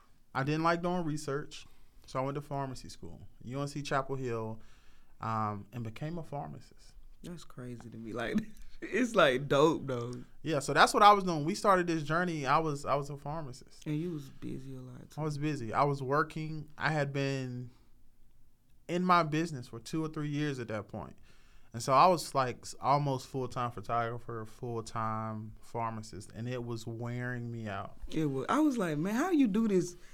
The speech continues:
Speaker 2: It'd be like, he'll have a test the next week. "Oh, I ain't gonna be," this man is, <laughs> you'll be talking the whole, he have, he's just doing his dream, photography.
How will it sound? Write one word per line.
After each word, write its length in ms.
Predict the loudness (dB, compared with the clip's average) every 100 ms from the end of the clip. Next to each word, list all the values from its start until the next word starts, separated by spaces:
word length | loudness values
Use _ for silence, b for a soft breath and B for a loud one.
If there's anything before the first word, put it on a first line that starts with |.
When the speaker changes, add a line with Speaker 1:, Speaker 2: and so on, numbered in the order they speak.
| b
Speaker 2:
It'd 140 | 4
be 80 | 6
like, 320 | 6 2 -2 -2
he'll 220 | 4 6
have 220 | 6 4
a 40 | 2
test 300 | 4 4 4
the 80 |
next 180 | 4 4
week. 160 | 4 6
"Oh, 160 | 8
I 120 | 8 6
ain't 180 | 6 4
gonna 140 | 4 2
be," 60 | B B
this 140 | 4 10
man 220 | 12 12
is, 120 | 8 4 0
<laughs> 100 | 4
you'll 240 | 8 10
be 140 | 10
talking 280 | 12 12 10
the 40 | 6
whole, 220 | 8 10
he 160 | 8 8
have, 280 | 8 6 0 B
he's 160 | 8 8
just 160 | 8
doing 200 | 6 6
his 180 | 6 4
dream, 300 | 4 4 4
photography. 640 | 2 2 6 6 4 -8